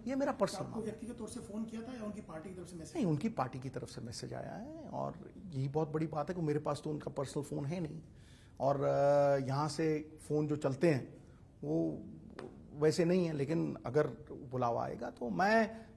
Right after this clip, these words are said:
Speaker 1: भारत सरकार की permission अगर मुझे होगी तो मैं जरूर जाऊंगा।
Speaker 2: लेकिन इमरान खान साहब के बारे में ये भी कहा जाता है कि वो केजरीवाल है वहाँ के पाकिस्तान के।
Speaker 1: देखिए, एक बात आप समझिए, क्या कहा जाता है, क्या नहीं, मैं इस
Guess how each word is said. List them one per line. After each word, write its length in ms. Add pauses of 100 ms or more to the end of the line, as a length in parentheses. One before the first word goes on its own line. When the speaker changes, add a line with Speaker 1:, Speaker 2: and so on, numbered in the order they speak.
(240)
Speaker 1:
भारत 240
सरकार 360
की 120
permission 540 (100)
अगर 200
मुझे 180
होगी 320 (300)
तो 80
मैं 100
जरूर 280
जाऊंगा। 400
Speaker 2:
लेकिन 220
इमरान 280
खान 160
साहब 160
के 60
बारे 160
में 60
ये 60
भी 100
कहा 160
जाता 280
है 80
कि 80
वो 80
केजरीवाल 500
है 60
वहाँ 160
के 120
पाकिस्तान 360
के। 300
Speaker 1:
देखिए, 360 (140)
एक 220
बात 200
आप 140
समझिए, 420 (920)
क्या 120 (180)
कहा 260
जाता 380
है, 240 (140)
क्या 140
नहीं, 320 (240)
मैं 240
इस 180